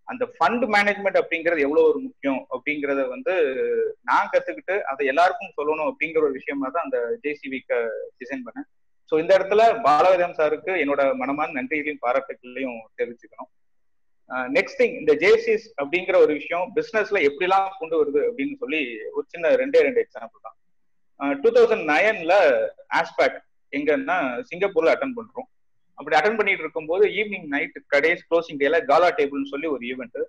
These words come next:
அந்த gala டேபிள்ல வந்து என்னன்னா, நம்ம போய் உட்கார்ந்த உடனே மத்த கண்ட்ரீஸ்ல இருக்க நிறைய representatives நம்மளை சுத்தி உட்கார்ந்துருப்பாங்க.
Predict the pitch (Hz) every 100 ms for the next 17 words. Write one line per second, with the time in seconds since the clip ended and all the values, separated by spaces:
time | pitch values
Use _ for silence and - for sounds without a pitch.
0 | _ 139 139 175 226 220 185 175 165 170
1 | 185 156 151 214 220 170 175 185 - 170
2 | 165 156 151 254 269 _ _ _ _ _
3 | - 160 226 220 202 214 208 202 165 143
4 | 160 208 180 165 160 165 180 151 139 135
5 | 131 156 135 131 131 131 117 120